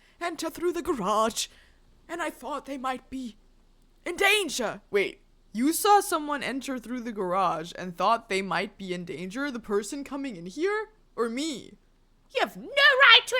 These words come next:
enter my home without permission. There's no one else here. Again, one of the cases where I don't mind if my, the character I'm playing gets killed. Cause what, if someone tells you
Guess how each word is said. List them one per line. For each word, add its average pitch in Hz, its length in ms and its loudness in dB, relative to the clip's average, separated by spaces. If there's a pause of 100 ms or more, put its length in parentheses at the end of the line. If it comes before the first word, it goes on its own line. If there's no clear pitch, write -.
enter 480 220 -2
my 494 340 4
home 392 180 0
without 359 300 -4
permission. 370 320 -4 (420)
There's 480 200 -2
no 539 40 -8
one 571 280 10 (140)
else 539 180 4 (120)
here. - 220 2 (180)
Again, 190 560 -6 (340)
one 208 260 -4
of 277 100 -6
the 247 80 -6
cases 208 680 -8
where 185 180 -2
I 185 60 -2
don't 185 400 -8
mind 180 260 -8
if 185 140 -14
my, 175 200 -12 (140)
the 185 60 -12
character 175 400 -10
I'm 175 120 -10
playing 170 300 -12
gets 160 180 -12
killed. 170 420 -10
Cause 247 180 -6
what, 247 260 -6 (1200)
if 220 120 -6
someone 349 500 -4
tells 226 400 -6
you 170 340 -18